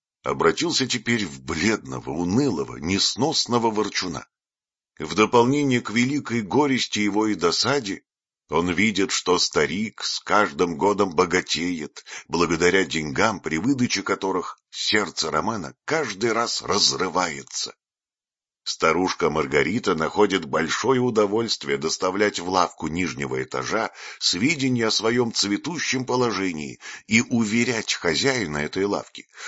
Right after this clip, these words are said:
что господин Бовель с каждым днем становится здоровее и бодрее.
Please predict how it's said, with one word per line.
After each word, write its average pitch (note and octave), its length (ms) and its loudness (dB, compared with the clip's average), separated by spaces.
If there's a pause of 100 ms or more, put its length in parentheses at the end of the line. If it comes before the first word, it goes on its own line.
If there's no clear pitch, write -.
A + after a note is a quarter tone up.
что A2 240 0
господин G#2+ 560 2
Бовель A#2 340 2
с - 120 -6
каждым C3+ 500 -2
днем C#3 260 0
становится A2 640 -2
здоровее F2 800 0
и D3 200 -6
бодрее. C3 640 -2